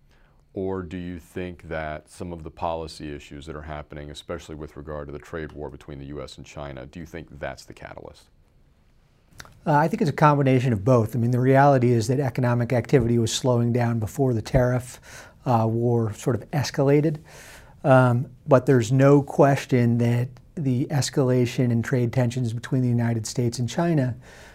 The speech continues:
Speaker 2: uh, is something that will further pressure go-forward growth rates. From a high level, uh,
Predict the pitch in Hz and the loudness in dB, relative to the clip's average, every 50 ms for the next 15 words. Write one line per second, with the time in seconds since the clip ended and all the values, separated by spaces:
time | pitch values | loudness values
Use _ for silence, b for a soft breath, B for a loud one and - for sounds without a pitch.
0 | B B - - 143 127 127 151 - - 156 139 123 - - - 147 135 131 131 | B B -10 -6 -6 -4 -4 -4 0 2 2 2 2 2 2 2 4 2 2 2
1 | - 139 131 131 123 131 135 - 233 180 143 131 127 123 120 - - - - - | 0 0 2 2 2 0 0 -2 0 2 2 4 4 2 0 -4 -8 -6 2 4
2 | 151 147 147 143 135 135 131 120 120 - - - 147 135 127 131 - - 120 110 | 6 6 8 6 6 4 2 0 -2 -6 -4 2 4 4 4 4 2 0 0 0
3 | 107 107 - - b b b b b b b b b - - 143 131 123 120 127 | 0 -2 -4 -10 b b b b b b b b b 0 4 4 6 4 4 2
4 | - 127 120 117 117 117 110 104 123 120 117 110 110 - 135 - - - - - | 0 2 2 2 2 0 0 0 2 2 2 2 0 -2 -4 -6 -6 -8 -10 -12
5 | - - - - 151 131 120 113 107 104 143 151 147 135 131 135 135 131 123 123 | -12 -14 -6 -4 -2 0 0 -2 -2 -2 0 0 0 2 4 4 4 4 4 2
6 | 120 120 120 B B B B B B B B - 131 123 | 0 0 -2 B B B B B B B B -6 -4 -4